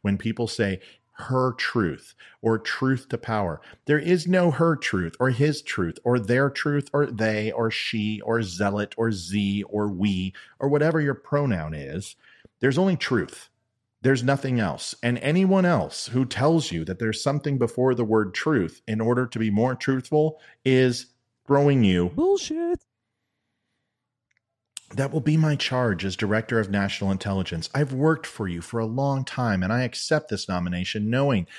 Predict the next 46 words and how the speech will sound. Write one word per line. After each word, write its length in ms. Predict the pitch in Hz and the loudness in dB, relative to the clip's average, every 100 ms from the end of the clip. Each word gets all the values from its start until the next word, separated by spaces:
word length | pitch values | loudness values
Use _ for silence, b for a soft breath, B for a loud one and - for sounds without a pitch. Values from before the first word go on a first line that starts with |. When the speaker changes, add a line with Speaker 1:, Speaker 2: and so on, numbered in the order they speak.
| B | B
Speaker 1:
that 180 | - 120 | -10 -4
you 100 | 127 | -2
would 160 | 123 101 | 0 2
never 440 | 110 123 110 90 | 2 2 2 0
want 260 | 85 92 87 | 0 -2 -2
me 80 | |
to 80 | 92 | -6
do 240 | 85 95 92 | -4 -4 -2
otherwise, 600 | 95 90 78 76 73 - B B | -2 -4 -6 -8 -10 -16 B B
and 120 | - | 0
that 160 | 110 110 | 0 0
you 120 | 120 | -4
value 440 | 95 120 117 123 92 | -2 -2 0 -2 -2
the 80 | |
perspective 640 | 90 98 - - 113 - 90 | -6 -8 -6 -4 -4 -6 -8
of 120 | 85 | -6
the 100 | 92 | -4
intelligence 560 | 95 120 117 104 90 - | -4 -2 -2 -2 -6 -8
community, 400 | 92 87 80 78 B B | -6 -4 -6 -12 B B
and 140 | 120 | -2
that 120 | 123 131 | -2 -2
you 140 | 131 | -2
will 80 | 127 | -4
do 240 | 101 135 | 0 -2
so 300 | 131 98 92 _ | 0 -4 -6 _
even 520 | 156 165 151 95 76 76 b _ | -2 2 2 0 -8 -12 b _
when 260 | 101 110 | 0 2
what 240 | 107 113 117 | 2 0 0
I 140 | 117 | -2
have 260 | 107 104 98 | -2 -4 -4
to 100 | 101 | -8
say 320 | - 101 95 | -6 -4 -2
may 240 | 90 101 | 0 -2
be 200 | 101 101 | -2 -4
inconvenient 1000 | - 104 101 - 101 98 85 85 85 82 | -2 -2 -2 -2 -4 -4 -4 -4 -2 -2
or 80 | 85 | -4
difficult. 640 | 80 90 85 87 80 78 - | -4 -6 -6 -12 -10 -12 -4
And 140 | 110 | -2
I 120 | 113 | -2
assure 440 | 113 113 - 101 90 | -2 -4 -4 -4 -4
you, 300 | 76 71 _ B B B - | -8 -20 _ B B B -4
there 260 | 90 110 | 0 2
will 200 | 101 92 | 2 0
be 280 | 78 90 87 | 0 -2 -2
those 320 | 76 78 76 | -4 -8 -8
times. 500 | - - 82 73 71 | -12 -10 -10 -10 -12